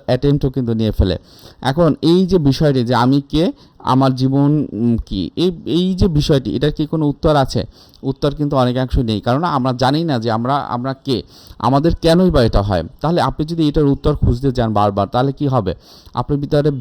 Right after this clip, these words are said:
তীব্র দুশ্চিন্তা হবে। এবং এটি কেন হচ্ছে? আপনার ভিতর বিশ-, কি, অনেক কিছু আছে যেটা আপনার ভিতরে কষ্ট দেয়, আপনার ভিতর রাগ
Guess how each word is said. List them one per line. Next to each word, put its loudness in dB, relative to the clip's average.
তীব্র 2
দুশ্চিন্তা 2
হবে। 0
এবং 0
এটি 2
কেন 2
হচ্ছে? 2
আপনার 0
ভিতর 2
বিশ-, -2
কি, 0
অনেক 4
কিছু 0
আছে 0
যেটা 2
আপনার 2
ভিতরে 2
কষ্ট 2
দেয়, 2
আপনার -4
ভিতর -4
রাগ 2